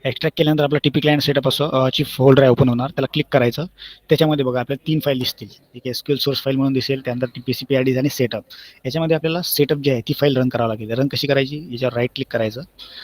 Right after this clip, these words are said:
राईट क्लिक करून run as administrator म्हणायचं. ठीक आहे, तर म्हणे run as administrator करूयात. त्याच्यानंतर आपल्याला इथं मेसेज होणार.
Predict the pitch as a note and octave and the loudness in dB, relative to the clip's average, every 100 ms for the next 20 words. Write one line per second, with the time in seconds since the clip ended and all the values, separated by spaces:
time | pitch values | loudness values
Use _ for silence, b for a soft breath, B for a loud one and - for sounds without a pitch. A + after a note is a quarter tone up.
0 | B C3 C3 - D3+ - C#3 D#3+ C#3 C#3 | B 0 0 0 -2 4 6 6 6 8
1 | C#3+ C#3+ C3 C3 - A#2 A2+ G#2 F#2+ - | 8 4 2 0 0 -2 -2 -2 -8 -12
2 | - - F3 C#3 - _ _ _ _ _ | -18 -8 -4 -4 -8 _ _ _ _ _
3 | _ _ _ _ _ - - - B2+ B2+ | _ _ _ _ _ -20 -18 -8 -6 -4
4 | B2 B2 B2+ B2+ A#2+ - A#2 - G#2+ A2+ | 0 0 2 0 -2 -4 -6 -2 -2 -2
5 | - - B2+ C3+ C3+ C3+ C#3 C3+ D3 C3 | -6 -8 -4 0 2 2 2 4 4 2
6 | B2+ A#2 G#2 | 2 0 0